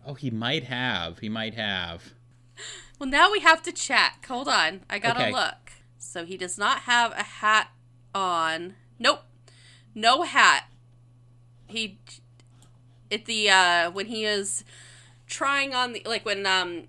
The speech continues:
Speaker 2: Anya sees him in his outfit for the first time in minute twenty-five and twenty-six, he does not have the hat on. He just has it in his hand.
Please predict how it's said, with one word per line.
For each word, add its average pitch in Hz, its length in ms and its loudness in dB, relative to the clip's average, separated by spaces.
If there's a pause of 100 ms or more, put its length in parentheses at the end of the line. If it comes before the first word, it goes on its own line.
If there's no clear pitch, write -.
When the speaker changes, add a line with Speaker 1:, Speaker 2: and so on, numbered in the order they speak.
(140)
Speaker 2:
Anya 240 340 2
sees 220 400 -10
him 202 200 -6
in 190 120 -4
his 185 200 -8
outfit 175 360 -4
for 180 120 -14
the 170 80 -12
first - 340 -12
time 170 460 -4
in 170 340 -8
minute 175 340 -6
twenty-five 170 1080 -2
and 156 100 -10
twenty-six, - 1000 -4 (380)
he 220 160 -8
does 202 240 -6
not 208 280 -2
have 208 220 -4
the 190 80 -8
hat 175 280 -4
on. 170 260 -4
He 180 100 -10
just 180 220 -12
has 180 220 -4
it 165 120 -8
in 160 140 -14
his 160 220 -10
hand. 131 560 -16